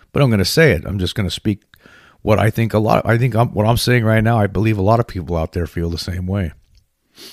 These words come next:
You know, now there's some people out there that don't know what's going on and want to believe, and, "I wanna believe," and, you know,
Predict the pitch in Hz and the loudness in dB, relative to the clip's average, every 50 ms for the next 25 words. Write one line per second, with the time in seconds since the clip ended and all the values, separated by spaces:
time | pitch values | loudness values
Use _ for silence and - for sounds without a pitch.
0 | - _ _ _ _ - 113 107 92 87 - - 92 95 92 90 85 - - 104 | -20 _ _ _ _ -4 -2 0 0 0 -2 -2 -2 -2 -2 -2 -2 -2 -2 -2
1 | 92 - 98 87 85 87 87 85 82 - - 92 107 95 87 85 - - 101 98 | 0 0 -2 0 0 -2 -2 -2 -2 -4 -2 -2 -2 -2 -2 -4 -2 0 0 0
2 | 92 76 90 120 131 104 90 82 - - - 92 80 80 80 78 78 80 82 82 | 0 0 0 0 0 0 -2 -4 -8 -8 -8 -8 -6 -6 -8 -10 -10 -10 -10 -10
3 | 82 80 76 80 92 110 113 104 - 110 98 80 87 90 90 92 92 95 95 90 | -10 -12 -10 -4 -2 -2 -2 0 -2 -2 -2 -2 -4 -4 -2 -2 -2 -2 -4 -4
4 | 85 87 85 80 - - - - - - - - 131 131 123 117 139 156 151 147 | -6 -8 -8 -10 -12 -16 -20 -20 -20 -20 -6 0 2 2 4 6 6 6 6 6
5 | 135 127 135 127 131 131 131 127 123 120 107 107 98 98 92 - - - - - | 4 4 4 4 4 4 4 4 2 2 0 -2 -4 -4 -6 -10 -16 -20 -20 -20
6 | - _ _ _ - 92 92 87 85 87 85 | -20 _ _ _ -4 -2 -2 -2 -2 -4 -6